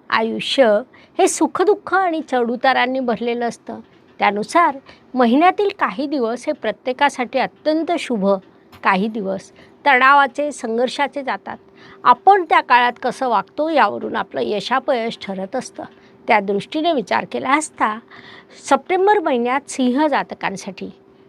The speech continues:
चार, तेरा आणि बावीस हे दिवस शुभ आहेत, म्हणून महत्त्वाची कामं तुम्ही पूर्ण करा. तर एक, अकरा आणि एकोणावीस हे दिवस अशुभ आहेत. संघर्षाचं प्रमाण वाढलेलं असेल, म्हणून या दिवसांमध्ये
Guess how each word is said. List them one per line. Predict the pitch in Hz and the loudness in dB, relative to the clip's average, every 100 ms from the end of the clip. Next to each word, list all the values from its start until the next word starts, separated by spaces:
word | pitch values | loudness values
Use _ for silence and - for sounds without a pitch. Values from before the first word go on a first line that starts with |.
| _ - | _ 0
चार, | 285 262 294 349 | 4 6 6 6
तेरा | 320 - 240 214 254 | 2 -4 -2 0 0
आणि | 269 254 | 0 -2
बावीस | 240 214 - 233 254 - | -4 -4 -4 -4 -4 -2
हे | 254 | -4
दिवस | 220 208 220 | -4 -4 -4
शुभ | - 226 269 | -4 2 6
आहेत, | 330 330 202 202 180 _ _ _ - | 6 6 2 -6 -10 _ _ _ -4
म्हणून | 233 254 320 | 2 4 4
महत्त्वाची | 285 196 233 240 302 302 | 0 0 0 2 0 0
कामं | 277 226 175 233 | -2 -2 -2 -4
तुम्ही | 254 285 | -4 -6
पूर्ण | 311 359 359 349 | -4 -4 -2 -2
करा. | 330 254 262 - _ _ 294 | 0 -2 -4 -14 _ _ 0
तर | 285 285 _ _ _ - | 0 -2 _ _ _ 0
एक, | 349 403 339 | 2 2 2
अकरा | 285 269 277 277 254 | 0 0 2 4 4
आणि | 254 254 | 2 0
एकोणावीस | 214 - 240 233 196 - - | -2 -2 0 0 -2 -8 -4
हे | 294 | -2
दिवस | 294 254 196 196 - _ - | 0 -2 -4 -6 -10 _ -4
अशुभ | 247 - 359 349 | -2 2 2 6
आहेत. | 311 226 220 202 _ _ - - - | 6 4 0 -12 _ _ -20 -20 -4
संघर्षाचं | 294 302 311 370 349 339 311 | 0 2 4 2 2 0 0
प्रमाण | 311 269 220 240 277 | -2 -2 -2 0 2
वाढलेलं | 247 208 214 220 214 | 0 0 -2 -2 -4
असेल, | 208 220 190 226 - - - | -4 -6 -6 -8 -20 -20 -2
म्हणून | 240 285 269 | 2 4 4
या | 233 | 0
दिवसांमध्ये | 208 202 190 208 202 208 | 0 -2 -4 -6 -4 0